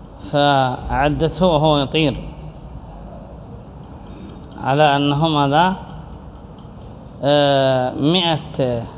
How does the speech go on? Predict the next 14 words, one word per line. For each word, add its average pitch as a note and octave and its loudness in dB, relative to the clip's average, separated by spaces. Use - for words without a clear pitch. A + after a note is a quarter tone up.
آه، C3+ 4
تسعة D3+ 0
وتسعين D#3+ 0
حمام. B2+ 0
قالت: D3 4
"ليت E3+ 2
الحمام D#3 2
ليه D3+ 2
إلى F#3 4
حمامتيه". D#3+ 2
الحمام D3+ 0
كان F3+ 2
ستة - -2
وستين، - -4